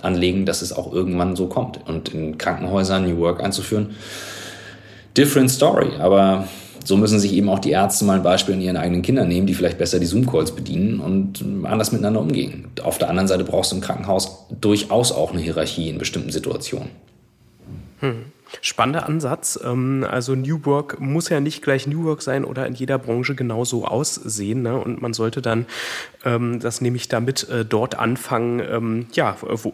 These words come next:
Speaker 2: wo es Sinn ergibt im konkreten Fall und es finden sich Punkte, wenn man nur, ne?
Speaker 1: Wir haben ja,
Speaker 2: Ähm,
Speaker 1: also da, das ist ein, da, da machst du ein super Feld auf. New Work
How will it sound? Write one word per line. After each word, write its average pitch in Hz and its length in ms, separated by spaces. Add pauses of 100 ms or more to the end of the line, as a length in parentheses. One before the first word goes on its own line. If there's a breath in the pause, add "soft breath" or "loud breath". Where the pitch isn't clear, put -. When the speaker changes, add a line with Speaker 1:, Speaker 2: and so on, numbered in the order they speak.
Speaker 2:
wo 120 140
es - 200
Sinn 151 160
ergibt 190 460
im 156 140
konkreten 143 460
Fall 139 340
und 135 200
es 117 120
finden 170 260
sich 120 220
Punkte, 107 340
wenn 101 80
man 107 160
nur, 107 200 (200)
ne? 120 140 (480 loud breath)
Speaker 1:
Wir 95 100
haben 117 100
ja, 113 140
Speaker 2:
Ähm, - 560
Speaker 1:
also 101 200
da, 113 200
das 110 180
ist 120 120
ein, 110 100
da, 101 120
da 98 200
machst 117 240
du 110 40
ein 101 40
super 110 300
Feld - 260
auf. 76 340
New 117 300
Work 120 360